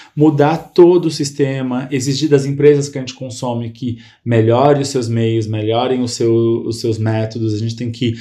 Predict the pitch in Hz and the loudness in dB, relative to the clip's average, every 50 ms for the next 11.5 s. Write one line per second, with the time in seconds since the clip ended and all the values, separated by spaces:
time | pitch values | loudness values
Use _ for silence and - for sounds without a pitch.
0 | - - - _ - 135 120 117 127 120 120 143 135 131 - 127 123 139 151 135 | -14 -20 -18 _ -6 -4 -2 -2 -2 -2 0 0 0 0 0 0 2 2 2 2
1 | 139 139 139 127 127 - - 151 151 151 147 139 139 - - 139 117 - 127 120 | 2 2 2 2 2 4 4 4 6 6 6 4 2 2 -6 -6 -2 0 0 0
2 | 117 117 127 143 156 143 139 127 117 120 113 113 - 127 120 117 117 117 113 110 | 0 0 0 0 0 0 -2 -4 -6 -6 -8 -6 -4 -2 -2 -2 -2 -2 -2 -2
3 | 110 104 107 110 - - 113 113 - 117 110 107 107 113 117 113 117 - 110 104 | -2 -4 -4 -6 -8 -8 -8 -4 -2 0 2 4 4 4 4 2 2 0 -4 -4
4 | 101 110 117 117 117 110 101 107 104 101 104 110 104 104 110 110 110 - _ _ | -4 -2 -2 0 2 0 2 0 -2 -2 0 -2 -2 -4 -6 -8 -10 -12 _ _
5 | _ _ _ _ - 135 127 - 147 143 - 160 156 160 160 170 - _ _ _ | _ _ _ _ -10 -8 -4 -2 -2 -2 -2 -2 -2 -2 -2 -6 -8 _ _ _
6 | - 147 151 151 147 - - 147 143 151 147 143 131 120 - 131 117 - - 123 | 0 2 2 2 2 0 2 4 4 4 4 2 -2 -4 -4 -6 -4 -2 0 0
7 | 120 123 120 117 110 120 120 120 131 135 139 139 131 131 127 123 131 123 - 135 | 2 2 0 0 -2 -2 0 0 0 0 -2 -4 -4 -4 -2 -2 -4 -6 -2 -2
8 | 131 123 123 127 - 123 123 - - 120 113 113 123 - 143 123 117 113 - 139 | -2 0 2 4 4 4 2 0 -4 -4 -4 -4 -4 -6 -8 -10 -10 -8 -8 -6
9 | 139 135 139 135 135 - - 135 131 135 139 139 - - - 135 127 123 120 - | -2 2 2 2 2 2 0 4 4 4 4 2 -2 -4 -6 -6 -6 -6 -4 -4
10 | 120 120 117 117 127 123 113 113 117 117 117 113 - - 117 110 113 123 123 - | -2 -4 -4 -4 -4 -4 -4 -2 -2 -2 -4 -4 -6 -4 -4 -4 -4 -4 -6 -8
11 | - 139 131 120 113 - 139 - - | -8 -10 -10 -8 -6 -6 -6 -6 -8